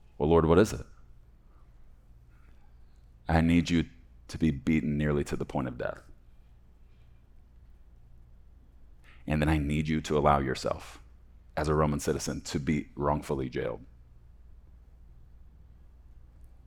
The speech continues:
"Because I'm going after that jailer and his grandbabies." I wonder if Paul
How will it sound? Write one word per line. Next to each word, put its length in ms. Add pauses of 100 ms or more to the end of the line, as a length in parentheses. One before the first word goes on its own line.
(2000)
"Because 300
I'm 160
going 320
after 320
that 220
jailer 520 (1600)
and 140
his 140
grandbabies." 760 (4000)
I 60
wonder 300
if 100
Paul 320